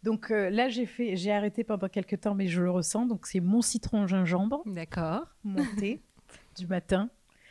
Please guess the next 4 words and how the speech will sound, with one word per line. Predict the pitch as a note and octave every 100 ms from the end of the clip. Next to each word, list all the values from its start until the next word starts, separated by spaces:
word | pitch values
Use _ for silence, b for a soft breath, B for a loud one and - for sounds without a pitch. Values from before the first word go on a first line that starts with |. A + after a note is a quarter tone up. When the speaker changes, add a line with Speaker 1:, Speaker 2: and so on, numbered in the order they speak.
| B B B B
Speaker 1:
Donc, | E3 E3 -
mon | C4
citron | D4+ D4 - - C4
gingembre. | A3 G#3 E3+ G3 A#3 C4 C#4 D4